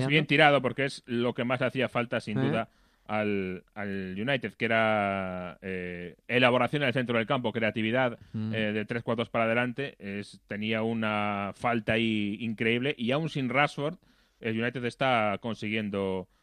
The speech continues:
Speaker 2: eh, encontrar resultados sin Rashford y sin Pogba, no nos
Speaker 1: Sí,
Speaker 2: olvidemos.
Speaker 1: sí, sí, sí. Incluso, mira, reco-, no, no vi el partido entero, pero el, el gol de Martial es un golazo. Es verdad que Martial aparece y desaparece. El, el gol de Greenwood es un golazo. Es verdad que tiene diecisiete años.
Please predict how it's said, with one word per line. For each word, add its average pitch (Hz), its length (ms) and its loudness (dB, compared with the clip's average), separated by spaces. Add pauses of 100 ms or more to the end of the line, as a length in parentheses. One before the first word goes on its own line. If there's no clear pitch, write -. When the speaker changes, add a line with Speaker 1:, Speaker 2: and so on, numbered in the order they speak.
(160)
Speaker 2:
eh, 101 300 -4
encontrar 110 400 -2
resultados 107 340 -4
sin 110 100 -12
Rashford 131 400 -2
y 107 80 -4
sin 107 160 -4
Pogba, 110 460 -4
no 101 100 -12
nos 104 120 -8
Speaker 1:
Sí, 95 80 -6
Speaker 2:
olvidemos. 110 420 -6
Speaker 1:
sí, 120 220 -4
sí, 107 120 -4
sí. 117 140 -4
Incluso, 117 400 -2
mira, 139 220 2
reco-, 113 360 -2 (420)
no, 123 200 -4
no 127 180 -2
vi 151 140 0
el 147 180 2
partido 131 320 4
entero, 135 320 2
pero 107 340 0
el, 104 180 -14
el 101 140 -6
gol 113 180 0
de 120 60 2
Martial 117 360 2
es 110 80 2
un 117 100 0
golazo. 113 460 0 (520)
Es 107 80 -10
verdad 113 200 2
que 113 60 0
Martial 107 300 2
aparece 113 340 0
y - 20 0
desaparece. 117 640 0
El, 123 200 2
el 120 180 0
gol 117 180 4
de 113 80 6
Greenwood 120 420 2
es - 140 -6
un 113 120 0
golazo. 127 380 4
Es 113 80 0
verdad 104 220 0
que 107 100 -2
tiene 110 160 -2
diecisiete 110 500 0
años. 139 360 -2